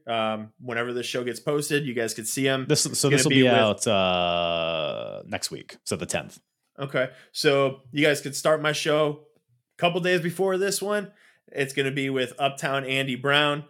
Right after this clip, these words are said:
Speaker 1: You've seen him on the Indies. And then we have, uh, in a couple weeks coming up, we have Rhett Titus coming on as well. Um,
Speaker 2: Hell
Speaker 1: so
Speaker 2: yeah.
Speaker 1: make sure you guys check those out.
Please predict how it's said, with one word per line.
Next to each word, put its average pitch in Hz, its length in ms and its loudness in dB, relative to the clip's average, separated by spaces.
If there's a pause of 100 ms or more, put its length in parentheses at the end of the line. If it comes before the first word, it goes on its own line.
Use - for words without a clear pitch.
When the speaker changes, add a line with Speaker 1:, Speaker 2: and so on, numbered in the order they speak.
(280)
Speaker 1:
You've 120 120 -8
seen 127 220 -6
him 127 100 -4
on 120 140 -2
the 120 100 -8
Indies. 139 600 -4 (220)
And 135 200 -4
then 120 220 0
we 120 120 -2
have, 123 420 0
uh, 117 580 0
in 120 120 -8
a 113 40 -12
couple 135 280 -4
weeks 127 260 -4
coming 127 200 -6
up, 120 180 -2
we 120 80 -4
have 113 320 0 (140)
Rhett 113 260 -4
Titus 113 640 -2 (180)
coming 113 320 -4
on 107 160 -2
as 101 160 -10
well. 104 360 -4 (360)
Um, 107 680 -4
Speaker 2:
Hell 135 140 2
Speaker 1:
so - 20 4
Speaker 2:
yeah. 85 120 -2
Speaker 1:
make 123 140 -2
sure 135 140 -4
you 127 40 -10
guys 131 200 0
check 139 200 -4
those 120 220 -6
out. 131 300 4